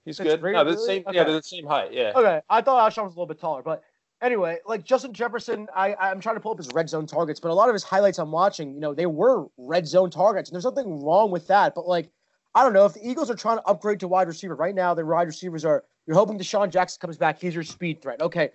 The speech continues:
Speaker 2: you're trying to dump Nelson, you're trying to dump, I'm sorry, trying to dump Alshon Jeffrey. You know, I don't know, like, I just, I, you're right, I just don't think Justin Jefferson's the fit for the Eagles. I don't know if they see it that way. Um, I think a guy that would be a good fit is Denzel Mims,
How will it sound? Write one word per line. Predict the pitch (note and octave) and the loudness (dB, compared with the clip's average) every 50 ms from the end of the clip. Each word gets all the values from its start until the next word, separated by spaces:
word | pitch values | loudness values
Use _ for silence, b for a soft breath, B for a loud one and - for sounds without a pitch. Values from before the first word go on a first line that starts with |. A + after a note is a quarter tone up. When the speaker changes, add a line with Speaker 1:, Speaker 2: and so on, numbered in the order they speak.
| _ _ _ _ _ - | _ _ _ _ _ -6
Speaker 2:
you're | A3+ G3 | -6 -6
trying | - - G#3 G#3+ A#3 | -2 2 4 4 4
to | A#3 G#3+ | 4 2
dump | D#3 - G3 G3+ - F3+ | 2 2 2 2 2 -2
Nelson, | F3 F3+ F#3+ F#3 - F3+ E3 E3 - | -2 -2 -2 -2 -4 -10 -12 -10 -8
you're | F#3 F3 | -8 -4
trying | - G#3+ G#3+ | -2 -2 -2
to | F#3 | 0
dump, | - F3 F3+ - | 0 0 -2 -2
I'm | E3 D3+ | -2 -4
sorry, | F#3 E3+ | -4 -2
trying | E3+ G#3 G3 D#3 | -2 -2 -4 -2
to | - | -2
dump | E3+ F3 F#3+ - _ - | -2 -2 -2 -2 _ -6
Alshon | - E3 E3+ F3 - F#3 E3 C#3+ | -2 0 0 0 0 -4 -8 -4
Jeffrey. | B2 E3+ E3 E3 - C#3 C3 A#2 - _ _ _ _ _ _ - | -4 -4 -4 -4 -10 -12 -12 -12 -12 _ _ _ _ _ _ -8
You | F3+ F#3+ | 0 4
know, | G#3 G3+ F#3+ - - | 6 6 6 4 4
I | - A#3 | 2 4
don't | C4 A3+ F3 | 4 4 2
know, | D#3+ D#3+ D#3+ | 2 0 2
like, | D#3+ D#3+ D#3 D3+ - | 0 0 -2 0 0
I | F#3 A3+ | 0 0
just, | A3 - - - _ - | 0 -2 -12 -16 _ 0
I, | G3+ G#3+ G#3 | 0 0 0
you're | B3 B3 B3 | 0 0 2
right, | C4 A#3+ F#3 | 2 2 2
I | E3+ F#3+ | 0 0
just | G#3 - - | 0 0 -2
don't | A#3+ G#3+ | -4 -4
think | A#3+ A3 D#3 | -4 -8 0
Justin | - G3+ F#3 - E3+ | 0 0 0 0 -4
Jefferson's | E3 F#3+ D#3+ E3 F3 D#3+ | -8 -8 -8 -8 -12 -12
the | D#3 B2+ | -12 -14
fit | - _ - F#3 F#3+ _ | -14 _ -10 -10 -10 _
for | _ E3+ E3+ | _ -12 -12
the | D3 C3+ C3+ D3 | -10 -10 -10 -6
Eagles. | F3 G3+ G3 B3 A#3 A3+ A#3+ A3 - _ _ _ _ _ _ - | -4 -2 2 4 4 4 4 2 -2 _ _ _ _ _ _ 2
I | F3+ | 2
don't | G#3+ A3+ | 4 4
know | G#3 | 2
if | E3 | 0
they | F3 D#3 | 0 -4
see | D#3 - - - F3 F3+ | -4 -6 -10 -8 -4 -4
it | G3+ G#3 | -4 0
that | - G#3+ G#3+ A3 A3 | 2 2 2 4 4
way. | A3 A3+ A3 A#3 A3 G#3 _ _ _ _ _ _ _ _ _ - | 4 4 4 2 2 -2 _ _ _ _ _ _ _ _ _ -14
Um, | B2+ B2+ B2 A#2+ A#2+ A#2 A2+ _ _ - | -12 -10 -8 -8 -10 -12 -14 _ _ 2
I | D#3+ E3+ E3+ | 2 2 4
think | E3+ G#3 G3+ | 2 0 -4
a | F#3+ | -2
guy | - E3 D#3+ E3 E3+ | -2 0 2 2 2
that | E3 D3+ C3 | 2 2 0
would | C#3 D#3 D3 | -2 -4 -2
be | E3 F3 | 0 -2
a | E3 | 0
good | D#3 F#3 D#3+ | 0 -2 -4
fit | - - F3+ D#3 | -2 -4 -4 -4
is | D3 C3 - | -4 -6 -2
Denzel | - D#3+ D#3 C3+ D3+ D3+ C#3 C3 | 0 0 0 2 0 0 0 0
Mims, | C3 C#3+ D#3 F3 F#3+ F3 - - - - | 0 -2 -2 -2 -6 -10 -12 -16 -20 -20